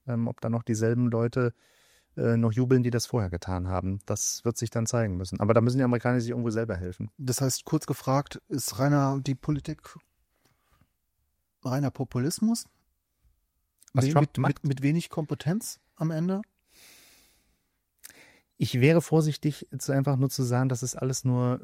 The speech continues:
Speaker 1: ähm, alles nur Unsinn. Also ich glaube, dass da auch sehr viel gezielt, äh, gemacht wird. Das ist möglicherweise nicht die Art von Kompetenz, die wir uns bei jemandem, der politische Verantwortung trägt, wünschen.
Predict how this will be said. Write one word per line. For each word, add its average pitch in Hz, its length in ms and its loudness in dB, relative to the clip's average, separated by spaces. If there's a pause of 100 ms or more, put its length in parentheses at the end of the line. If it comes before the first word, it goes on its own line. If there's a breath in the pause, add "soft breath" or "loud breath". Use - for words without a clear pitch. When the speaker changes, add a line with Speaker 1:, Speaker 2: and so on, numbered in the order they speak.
Speaker 1:
ähm, 113 720 0 (180)
alles 120 280 -2
nur 127 120 4
Unsinn. 104 380 2
Also 104 160 -2
ich 110 120 -6
glaube, 135 300 2
dass 135 160 -2
da 131 120 -2
auch 117 180 -4
sehr 127 200 -2
viel 139 220 -2
gezielt, 123 640 -2 (140)
äh, 98 180 -2
gemacht 98 380 -4
wird. 127 180 -2 (560 loud breath)
Das 123 180 4
ist - 360 0
möglicherweise 135 560 4
nicht 135 160 0
die - 100 -4
Art 131 140 -4
von 127 120 -2
Kompetenz, 127 540 -2
die 117 140 -2
wir 123 160 2
uns 123 240 -2
bei 113 420 0 (140)
jemandem, 117 480 0
der 117 120 0
politische 117 320 -2
Verantwortung 120 380 -2
trägt, 95 340 -6
wünschen. 143 540 4